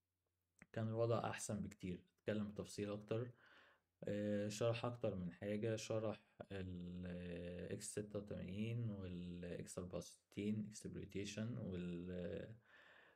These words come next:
وال Exploit Writing، وشرح ال Rope Gadgets، شرح أكتر من حاجة، يعني شرح حاجات كتير في الموديول ده. والموديول الأربعتاشر، آه،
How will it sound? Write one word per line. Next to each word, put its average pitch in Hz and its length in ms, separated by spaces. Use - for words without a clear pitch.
وال 92 420
Exploit 101 480
Writing، 101 560
وشرح 95 760
ال 95 460
Rope 101 160
Gadgets، 101 480
شرح 98 280
أكتر 87 500
من 85 160
حاجة، - 400
يعني 87 280
شرح 104 400
حاجات 107 160
كتير 107 260
في - 60
الموديول 87 920
ده. 113 340
والموديول 107 600
الأربعتاشر، 120 800
آه، 107 580